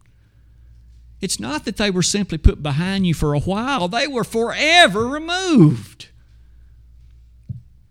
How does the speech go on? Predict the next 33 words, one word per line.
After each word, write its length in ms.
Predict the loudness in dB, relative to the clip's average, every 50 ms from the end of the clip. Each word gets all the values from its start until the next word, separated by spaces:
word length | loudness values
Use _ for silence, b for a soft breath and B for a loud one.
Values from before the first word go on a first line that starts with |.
| _ _ _ -4
And 140 | -4 -2
the 80 | -2 -2
day 260 | -2 0 0 2 2
you 220 | 2 2 0 0 -2
took 240 | -2 -6 -10 -8
that 180 | -6 -8 -8 -6
confession 640 | -6 -6 -6 -4 -2 -2 -2 -2 -4 -6 -8 -8 -6
right 200 | -4 -6 -6 -6
before 260 | -8 -4 -2 0 2
your 140 | 2 2 2
baptism, 880 | 0 -2 -2 -4 -6 -6 -6 -4 -4 -6 -8 -10 -12 -14 -14 -14 -14 -14 -16 b b b b b b b b b b b
someone 420 | -6 -2 0 2 2 2 2 2 0
asked 440 | 0 0 0 0 0 -2 -4 -4
you, 140 | -4 -2 -2
"Do 140 | -2 0 -2
you 260 | 0 0 2 2 4
believe 560 | 4 6 6 8 8 8 8 6 4 2 0
with 140 | 0 0 2
all 200 | 4 4 4 4
of 100 | 6 4
your 140 | 4 4 4
heart 380 | 4 4 2 2 2 0 0 -2
that 120 | -6 -4
Jesus 520 | 0 2 4 4 4 2 0 -2 -2 -2
is 120 | -2 -4 -4
the 60 | -2
Son 280 | 0 2 2 4 4 4
of 100 | 2 2
God?" 400 | 0 0 2 2 0 0 2 2
And 120 | 2 2
you 80 | 2 0
said, 260 | 0 -2 -2 -2 -2
"Yes." 540 | -2 -2 -4 -4 -8 -8 -6 -6 -8 -8